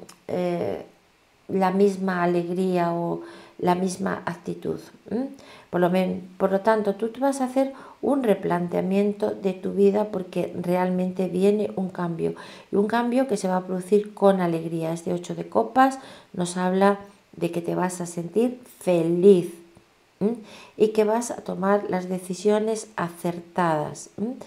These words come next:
Vienen nuevos amigos, también nuevas amistades que van a estar más en sintonía con tu forma, ah, con tu forma de ser, ¿m? Llega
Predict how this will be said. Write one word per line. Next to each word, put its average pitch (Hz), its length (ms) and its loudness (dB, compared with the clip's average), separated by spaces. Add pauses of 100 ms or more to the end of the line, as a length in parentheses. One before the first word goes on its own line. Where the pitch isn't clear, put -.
(340)
Vienen 175 500 2
nuevos 185 480 4
amigos, 220 540 0
también 190 420 0
nuevas 185 300 -2
amistades 190 520 -2 (380)
que 185 100 0
van 196 220 4
a 208 40 0
estar 196 380 -6
más 233 320 -2
en 240 140 -6
sintonía 214 680 0
con 180 180 -2
tu 175 120 -8
forma, 185 580 -2 (420)
ah, 170 240 0
con 185 180 -2
tu 185 80 -4
forma 180 420 -2
de 160 140 -4
ser, 156 340 -6 (400)
¿m? 226 180 -4 (500)
Llega 185 400 2